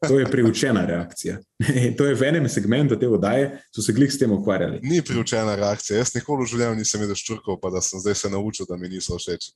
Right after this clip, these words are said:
Speaker 2: Nisem jih nikoli jedel, tako da
Speaker 1: Ne me zdaj razočarati, ker to ni dobra smer razmišljanja.
Speaker 2: Ne, ne, ne, ne.
Speaker 1: Saj glih zato,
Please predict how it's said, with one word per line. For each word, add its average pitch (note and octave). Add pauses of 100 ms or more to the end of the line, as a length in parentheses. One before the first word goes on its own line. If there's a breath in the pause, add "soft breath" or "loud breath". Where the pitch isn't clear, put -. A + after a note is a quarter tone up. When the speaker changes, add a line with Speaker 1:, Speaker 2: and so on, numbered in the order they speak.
Speaker 2:
Nisem A2+
jih G#2+
nikoli G#2+ (160)
jedel, F#2+
tako E2
da E2 (100)
Speaker 1:
Ne G#2+
me G#2
zdaj G#2
razočarati, G2
ker -
to G2 (240)
ni A2 (320)
dobra - (340)
smer G2+
razmišljanja. F#2+
Speaker 2:
Ne, E2+
ne, F2
ne, E2
ne. D#2 (320)
Speaker 1:
Saj C3+
glih D3+
zato, A#2+